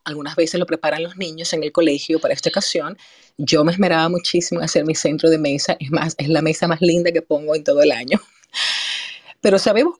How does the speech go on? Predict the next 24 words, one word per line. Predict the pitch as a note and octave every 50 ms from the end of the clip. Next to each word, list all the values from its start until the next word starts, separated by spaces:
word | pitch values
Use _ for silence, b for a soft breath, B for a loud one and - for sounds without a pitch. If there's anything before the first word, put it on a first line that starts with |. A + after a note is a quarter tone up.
| _
cuántos | _ - C4 D#4 F4 - F4 - -
pavos | _ - C4+ C4 C4 C#4+ -
se | - G#3+
comen | - - G#3 G#3 A3 G#3
en | F#3+ F3+
Acción | E3+ - - G3 F#3 G3
de | F#3+
Gracias | F3+ F3+ E3+ F3+ -
en | F#3+ F3
Estados | E3 - - D#3+ D#3+ D#3+ - -
Unidos? | F3+ D#3+ C3+ B2+ A#2+ A#2+ C3 - - - _ _ _ _ - - _ _ -
Solamente | - - - A3+ B3 C#4+ D4 C#4+ C4 A3 F3+ E3 D3+ - D#3 - -
ese | - G#3 - - C4+ B3+
día | - G#3 F3+ E3
se | D#3+ - F3
consumen | - D#3+ D#3 - - G#3 G#3 G3 F#3+
cerca | - G#3 F#3 - F#3+
de | F3+ E3+ E3+
cuarenta | - E3+ E3 E3 E3 - D#3
y | D#3 D#3
cinco | - - - A#3 A#3 A#3 A#3 - B3 A#3
millones | G#3+ F3 D3 D3+ D#3+ D3+ D#3 E3 D#3
de | - C3+
pavos. | B2+ - A#2 G2+ - - - -